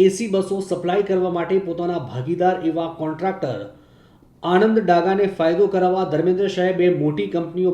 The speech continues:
બ્લેકલિસ્ટ કરવાનું દબાણ કર્યું હતું અને કહેવાય છે કે આ ધંધામાં તેઓ ભાગીદાર પણ છે. શીતલ ડાગા સાથે ધર્મેન્દ્ર શાહની નિકટતા પણ ચર્ચાનું કેન્દ્ર બની હતી અને શીતલ ડાગાને મેયર બનાવવા તેમણે ભારે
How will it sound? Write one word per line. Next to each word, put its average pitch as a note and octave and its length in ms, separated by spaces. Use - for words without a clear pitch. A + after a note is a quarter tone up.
બ્લેકલિસ્ટ D#3+ 520
કરવાનું E3 360
દબાણ D#3+ 380
કર્યું B2+ 260
હતું F2+ 240
અને C#3+ 180
કહેવાય G3+ 400
છે B3 100
કે A#3 80
આ G#3+ 160
ધંધામાં G#3 420
તેઓ G3+ 160
ભાગીદાર D3+ 500
પણ A#2+ 220
છે. G#2 120
શીતલ A3+ 400
ડાગા G3+ 360
સાથે G3 240
ધર્મેન્દ્ર F#3 480
શાહની F#3+ 340
નિકટતા F3+ 480
પણ F3+ 240
ચર્ચાનું F3+ 480
કેન્દ્ર D#3+ 320
બની D3 240
હતી C3 260
અને C3 120
શીતલ F#3 360
ડાગાને F#3 380
મેયર F3 240
બનાવવા F3+ 420
તેમણે E3 200
ભારે C#3+ 180